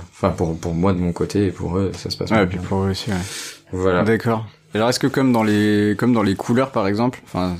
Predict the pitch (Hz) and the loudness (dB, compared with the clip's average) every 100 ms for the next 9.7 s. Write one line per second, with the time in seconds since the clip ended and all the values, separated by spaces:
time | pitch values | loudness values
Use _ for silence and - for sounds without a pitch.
0 | - - 98 - 98 113 98 95 104 98 | -10 -14 -8 -2 0 2 2 0 0 0
1 | 107 104 117 - 92 104 - 101 113 110 | 0 2 2 0 -2 -2 -2 0 0 0
2 | - 120 107 104 101 92 135 135 143 143 | -2 0 2 2 2 0 0 0 0 0
3 | 117 117 139 123 120 127 135 131 117 110 | 0 0 0 0 2 2 2 2 0 2
4 | 123 131 113 101 98 113 123 _ - - | 2 2 2 0 -2 -4 -10 _ -20 -20
5 | - - _ 139 127 - 143 147 143 113 | -20 -20 _ 0 0 0 0 0 0 0
6 | 110 101 107 101 117 113 104 117 117 104 | 0 0 0 0 0 0 0 0 2 2
7 | 101 107 104 95 92 104 - 110 - 107 | 2 2 2 0 -2 -4 -2 -2 2 2
8 | 107 107 107 101 95 107 101 101 104 110 | 4 2 2 2 0 0 2 2 0 0
9 | 101 98 - 98 - 113 - | -2 0 0 -2 0 -4 -4